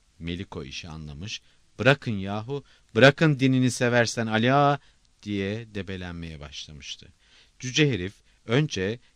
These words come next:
cakalı bir makinistin bütün hünerli özentisini gösteren uzun bir tren düdüğü salıverdi. Sonra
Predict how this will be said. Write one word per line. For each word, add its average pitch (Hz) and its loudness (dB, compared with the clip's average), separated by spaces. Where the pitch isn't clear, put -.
cakalı 127 2
bir 117 -4
makinistin 107 -6
bütün 147 -8
hünerli 110 -2
özentisini 92 -10
gösteren 92 -8
uzun 113 -6
bir 98 -6
tren 107 -6
düdüğü 78 -10
salıverdi. 69 -18
Sonra 92 -8